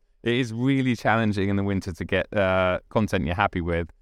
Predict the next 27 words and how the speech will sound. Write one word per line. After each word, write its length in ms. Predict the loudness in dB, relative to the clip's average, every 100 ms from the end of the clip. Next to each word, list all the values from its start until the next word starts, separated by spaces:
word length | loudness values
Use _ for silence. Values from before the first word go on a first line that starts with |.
| _ _ -4
and 220 | 0 2
weather 280 | 2 2 2
that 120 | 0
you're 120 | 0
happy. 200 | 0 0
Then 120 | 0 0
you've 100 | 0
got 100 | -2
the 80 |
wind 380 | -2 0 0 0
factor. 300 | -2 -6 -2
It 80 | -2
might 140 | 0 0
not 120 | -2
even 160 | -2
be 100 | -4
raining, 420 | -2 -2 0 -2 -2
but 140 | -4
if 100 | 0
you're 120 | 0
outside 460 | 2 0 0 0 0
and 80 | -4
it's 140 | -8 -10
absolutely 800 | -8 -10 -6 -2 0 0 0 0
blowing 340 | 2 2 2
a 60 | 0
gale, 480 | 2 2 2 -2